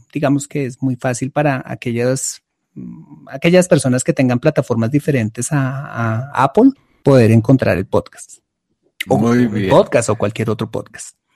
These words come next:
Speaker 2: Se llama, ¿cómo es que es? Consejo Financiero.
Speaker 1: Consejo Financiero, tu podcast.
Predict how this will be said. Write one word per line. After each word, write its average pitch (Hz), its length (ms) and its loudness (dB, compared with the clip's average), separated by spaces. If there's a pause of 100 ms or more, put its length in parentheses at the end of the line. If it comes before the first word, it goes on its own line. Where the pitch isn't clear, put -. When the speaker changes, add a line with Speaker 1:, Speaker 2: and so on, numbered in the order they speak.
(420)
Speaker 2:
Se 95 260 -10
llama, 107 500 -2 (280)
¿cómo 123 200 -4
es 131 100 -10
que 185 100 -4
es? 180 80 -8
Consejo 135 560 0
Financiero. 117 840 -4
Speaker 1:
Consejo 135 600 2
Financiero, 123 640 -2
tu 113 140 -8
podcast. - 580 -2